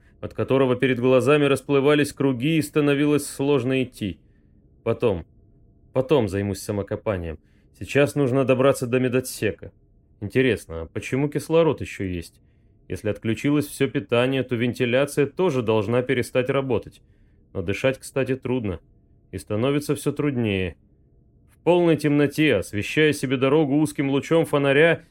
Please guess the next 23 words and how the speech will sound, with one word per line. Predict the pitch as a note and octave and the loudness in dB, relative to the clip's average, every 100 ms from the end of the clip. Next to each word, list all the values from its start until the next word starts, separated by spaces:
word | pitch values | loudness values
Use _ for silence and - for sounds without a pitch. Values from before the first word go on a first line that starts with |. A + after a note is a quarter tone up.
| _ - | _ 0
я | B2 | 2
кое-как | E3 E3 D3 D#3+ D#3+ C3+ | 4 4 4 4 4 4
добрался | C#3 C3+ D#3 D3 D#3 | 4 6 4 4 2
до | C#3 | 2
аварийной | C#3+ C#3 D3 C#3 C3 | 2 2 2 2 2
лестницы, | C3 E3 - G#2 F#2+ G2+ | 2 2 0 -4 -6 -4
ведущей | F#2+ G2 B2+ - | -2 -2 -2 -2
на | B2 B2 | -2 -4
следующую | C3 C3 A#2+ - B2+ G2 | -2 -2 -2 -4 -4 -2
палубу. | A#2+ G#2 F2+ D#2+ - _ _ _ _ | 0 0 -2 -8 -12 _ _ _ _
Там | C3+ D3+ A2 | 0 2 0
повреждений | F#2+ G2+ F#2+ C3 D3 | -2 -2 -2 0 0
было | C3 C3+ C3+ | 0 0 0
побольше. | B2 A2+ A2+ F2 - - _ _ _ _ | 0 0 -2 -2 -8 -20 _ _ _ _
Основной | G#2 - A#2 C3+ D#3+ | -8 -4 0 2 2
коридор | D3+ D3 C3+ E3 B2+ | 2 0 2 2 2
в | |
нескольких | A2 B2 - A2 C3 C#3 | 2 0 -2 -4 -4 -2
местах | C3 - D#3 C3 | -4 0 0 2
был | C#3 | 0
основательно | C3+ - C3+ C3+ D3+ D3 C3+ | 0 0 0 2 2 0 0
перегорожен | B2+ C3+ B2 C3+ D3 B2 B2 | 0 0 2 2 2 2 0
обломками, | A2 C#3 E3+ - F#2+ E2+ | 0 2 2 0 -4 -8